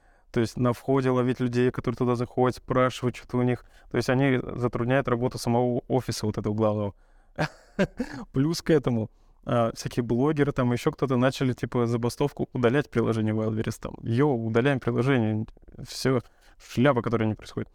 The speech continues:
Вот такое давление реально на интернет-компанию. И вот это,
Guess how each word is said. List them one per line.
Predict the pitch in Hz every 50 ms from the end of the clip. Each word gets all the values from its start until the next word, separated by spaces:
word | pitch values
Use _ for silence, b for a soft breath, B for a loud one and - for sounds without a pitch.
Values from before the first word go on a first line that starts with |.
| - - -
Вот | - 117 120
такое | - - - 151
давление | 143 135 120 127 135 135 127 117
реально | 110 120 123 123 117 110 -
на | - 120 113 117 117 113
интернет-компанию. | 117 117 - 131 127 123 - - 110 113 - 165 202 208 123 110 - - - - - - - - - - -
И | -
вот | 117 117 120
это, | 131 123 - 131 123 120 113 -